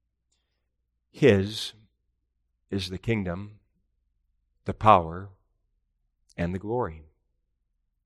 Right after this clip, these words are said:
That's how we conclude our prayers. Question and answer one hundred twenty-eight. How dost thou conclude thy prayer?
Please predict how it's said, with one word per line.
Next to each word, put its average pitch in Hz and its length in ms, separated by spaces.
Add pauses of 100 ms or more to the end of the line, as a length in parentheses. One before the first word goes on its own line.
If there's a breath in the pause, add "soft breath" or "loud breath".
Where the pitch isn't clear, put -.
(760)
That's 110 180
how 117 120
we 113 100
conclude 120 640
our 110 320
prayers. 117 520
Question 110 360
and 107 80
answer 110 180
one 110 200
hundred 107 240
twenty-eight. 110 460 (320 soft breath)
How 120 240
dost 131 220
thou 117 180
conclude 120 520
thy 113 140
prayer? 127 500